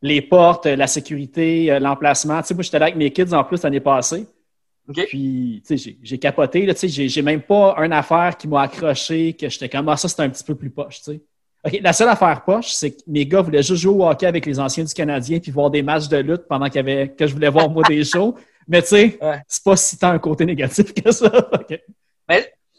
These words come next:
Speaker 2: mais tu sais, vu que, tu sais, Music for Cancer, là, puis, puis là, je dis ça, puis peut-être qu'une autre année, ça va devenir gros, mais j-, j'ai, tu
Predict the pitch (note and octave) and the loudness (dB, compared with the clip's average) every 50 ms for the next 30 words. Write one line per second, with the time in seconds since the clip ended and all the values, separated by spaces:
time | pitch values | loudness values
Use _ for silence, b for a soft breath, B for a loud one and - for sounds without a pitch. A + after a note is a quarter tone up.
0 | _ _ F3 F3+ F#3 - C4+ C#4+ - - C#4+ D4 - A#3+ - - _ _ - F#3+ | _ _ -2 -2 0 2 2 0 0 -2 0 4 4 4 4 2 _ _ -12 -6
1 | - C4+ C#4+ B3 F#3+ A#3+ A#3+ - A#3 G#3+ A3+ G#3+ G#3 G3+ - C4+ C#4 C4+ A#3 A3+ | -2 -2 0 0 0 0 2 2 2 2 2 0 0 0 0 0 0 2 2 2
2 | A#3 A#3 A#3 - F3 - _ _ _ _ _ _ _ _ _ _ _ - F3 G#3+ | 2 2 -2 -6 -18 -20 _ _ _ _ _ _ _ _ _ _ _ 2 4 4
3 | G#3+ F#3 E3 D3 - - A3 A3 - - - G3+ G3+ - F3 D#3+ E3+ F3 - - | 4 2 0 -8 -6 -2 -2 -2 -4 -4 -6 -4 -2 0 0 0 0 -2 -4 -8
4 | _ - E3+ D#3+ E3+ G3+ G3 - D3+ C#3+ C#3+ C#3+ D3 D3 D#3+ D#3 C#3 C#3+ C#3+ D3 | _ -2 -2 -2 -2 -2 -2 0 0 0 2 0 -2 -2 -4 -4 -6 -6 -6 -6
5 | E3+ G#3+ G3+ F3 D3 - b b b b _ _ C3+ C#3 C#3+ _ - D3+ C3+ D#3 | -4 -4 -4 -4 -6 -8 b b b b _ _ -18 -18 -18 _ -14 -10 -6 -4
6 | D#3 D#3 D3+ D3+ - | -4 -2 -4 -4 -8